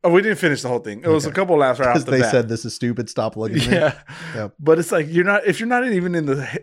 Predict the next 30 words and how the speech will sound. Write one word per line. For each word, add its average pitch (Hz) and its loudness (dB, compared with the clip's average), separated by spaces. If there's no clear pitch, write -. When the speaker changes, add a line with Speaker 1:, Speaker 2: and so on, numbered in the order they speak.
Speaker 1:
in 143 0
the 131 -2
headspace 151 -4
to 131 -4
watch 123 -2
a 165 -8
comedy 165 -4
special, 180 -8
you 226 -4
don't 311 -2
Speaker 2:
Uh-huh. - 0
Speaker 1:
wanna 131 -2
do 127 -4
it. 113 -6
You 156 -6
know, 165 -2
you 175 -4
don't 208 0
recommend 165 -4
Speaker 2:
Yeah. 131 0
Speaker 1:
that 120 -6
to - -12
people. 113 -14
Speaker 2:
Yeah, 131 2
it's 123 -6
like, 131 -2
uh, 170 0
that, 156 -6
that's 160 -4
always, 208 0